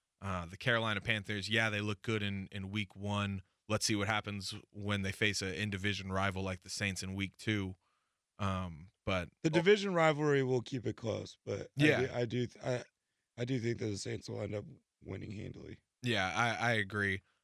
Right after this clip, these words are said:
Speaker 1: Uh, now, real quick, before we move on from the Saints, they did lock up their star cornerback, Marshawn Lattimore, long-term, giving him the most guaranteed money a cornerback has ever gotten.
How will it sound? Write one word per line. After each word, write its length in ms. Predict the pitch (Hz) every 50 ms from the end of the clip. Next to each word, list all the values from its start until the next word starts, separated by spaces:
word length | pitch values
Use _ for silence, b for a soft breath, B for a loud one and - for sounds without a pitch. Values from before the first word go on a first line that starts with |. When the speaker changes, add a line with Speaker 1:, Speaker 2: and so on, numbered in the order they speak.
| _ _
Speaker 1:
Uh, 220 | 120 117 113 110 110
now, 160 | 120 127 120
real 220 | 113 120 131 127
quick, 300 | 123 - 143 127 113 -
before 380 | - 113 - - 127 123 120 117
we 120 | 117 117
move 240 | 110 113 117 110 110
on 240 | 113 113 113 110 104
from 240 | - - 117 110 110
the 80 | 101
Saints, 560 | - - - 117 113 113 113 - - - - - _ _ _ _ -
they 160 | 123 120 110
did 340 | 98 95 113 123 123 110 117
lock 360 | 117 120 117 113 107 - -
up 200 | 113 110 110 - - 113
their 420 | 107 113 117 110 107 104 104 101
star 360 | - - - - 117 113 110
cornerback, 500 | - - 123 113 113 110 104 107 107 104 - 110
Marshawn 400 | 107 110 107 - 120 107 104 101
Lattimore, 480 | 104 107 107 107 107 107 107 107 101
long-term, 760 | 98 98 110 110 110 110 107 101 - 117 110 110 110 107 104 107 - _ _ _ _ _ - 107
giving 300 | 101 120 123 117 113 107
him 160 | 120 117 113
the 100 | 110 104
most 360 | 101 104 107 110 104 - -
guaranteed 560 | - 113 113 117 113 107 - - 113 110 104 104
money 500 | 104 107 107 107 107 104 104 107 107 - _ -
a 120 | 104 92 - _ _ -
cornerback 600 | - 120 120 117 113 107 101 107 107 107 107 - - _ _ _ _ _ -
has 180 | 117 101 - - -
ever 220 | 110 120 117 110
gotten. 580 | 104 101 110 107 107 104 104 110 107 107 104